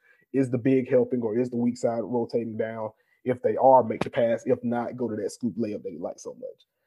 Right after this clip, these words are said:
So I do think the personnel around him is going to kind of hide some of the warts that he has. And, you know, that's a good point that you mentioned there with him having the tunnel vision and the types of shots that he makes.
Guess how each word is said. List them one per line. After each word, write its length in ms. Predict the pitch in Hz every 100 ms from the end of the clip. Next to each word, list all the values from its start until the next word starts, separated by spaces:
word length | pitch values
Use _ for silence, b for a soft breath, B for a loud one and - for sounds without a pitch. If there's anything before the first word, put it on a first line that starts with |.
| _ _
So 160 | - 131
I 100 | 127
do 180 | 131 175
think 380 | 175 151 127 123
the 80 |
personnel 460 | - 165 160 143 131
around 420 | 107 110 123 123
him 220 | 139 120
is 100 | 110
going 240 | 120 123 113
to 80 | 120
kind 240 | 127 120
of 160 | 110 113
hide 480 | - - 120 120
some 200 | - 123
of 60 | 113
the 60 | 104
warts 320 | 113 117 113
that 100 | 113
he 120 | 107
has. 540 | 101 113 123 151 - _ _ -
And, 260 | 123 120 113
you 100 | 120
know, 240 | 113 113 - _ - - _ 123
that's 180 | 131 123
a 60 |
good 340 | 120 147 - -
point 240 | 131 127
that 160 | 113 117
you 80 | 117
mentioned 340 | 113 117 120
there 160 | 120 117
with 160 | 107
him 100 | 113
having 200 | 113 113
the 80 | 113
tunnel 240 | - 113 107
vision 320 | 113 107 110
and 80 | 104
the 80 |
types 220 | 120 104 110
of 60 |
shots 220 | 123 107
that 80 | -
he 80 | 104
makes. 320 | 110 110 -